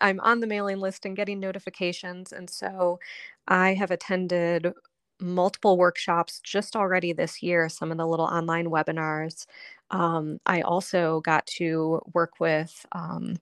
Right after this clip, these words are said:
Alicia, their amazing marketing coach. And so even though as a graphic designer, I've done a lot of marketing, for me personally, I'm very hard on myself. <laughs> And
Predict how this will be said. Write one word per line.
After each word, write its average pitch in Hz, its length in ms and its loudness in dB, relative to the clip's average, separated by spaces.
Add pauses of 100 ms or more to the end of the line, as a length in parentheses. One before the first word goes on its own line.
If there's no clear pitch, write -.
(560)
Alicia, 170 560 6
their 160 220 4
amazing 170 840 2 (480)
marketing 175 480 6
coach. - 540 -4 (380)
And 180 140 6
so 170 320 8
even 220 280 2
though 202 260 6
as 185 180 0
a 180 60 0
graphic 190 320 2
designer, 185 540 2
I've 156 220 -6
done 170 220 -4
a 170 80 -6
lot 160 200 -8
of 156 60 -18
marketing, 175 540 -14 (640)
for 180 200 2
me 165 200 2
personally, 170 720 2 (100)
I'm 160 200 0
very 160 520 0 (800)
hard 160 360 2
on 165 140 2
myself. 185 580 2
<laughs> 262 80 8 (380)
And 330 120 4